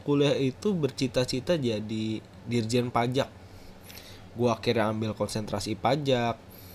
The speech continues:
gue mempelajari bener-bener tem-, tentang pajak. Tapi setelah gue tahu kalau misalkan di Islam terutama ada, ada suatu hukuman bagi para penarik pajak gitu loh. Ya gue, gue lupa dalilnya, tapi intinya,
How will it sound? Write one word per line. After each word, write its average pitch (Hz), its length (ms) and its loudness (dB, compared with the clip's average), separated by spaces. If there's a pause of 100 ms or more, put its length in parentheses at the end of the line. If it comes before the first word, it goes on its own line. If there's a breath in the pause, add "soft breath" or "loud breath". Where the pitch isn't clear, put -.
(280 loud breath)
gue 120 160 0
mempelajari 117 720 2
bener-bener 107 640 -4
tem-, 104 320 -8
tentang 104 320 -2
pajak. 127 480 0 (400 loud breath)
Tapi - 240 -4
setelah 127 320 0
gue 113 240 -2
tahu 98 400 -2
kalau 113 160 -4
misalkan 107 640 -6
di 101 400 -4
Islam 117 480 -2
terutama 107 560 -4 (1500 loud breath)
ada, 147 560 6
ada 143 240 2
suatu 139 400 2
hukuman 143 720 -2
bagi 107 320 -4
para 117 320 -2
penarik 113 400 -2
pajak 120 560 0
gitu 104 320 -6
loh. 95 60 -12 (520 loud breath)
Ya 117 100 2
gue, 143 200 6 (120)
gue 135 160 6
lupa 139 240 4
dalilnya, 113 480 2
tapi 123 320 0
intinya, 120 320 -4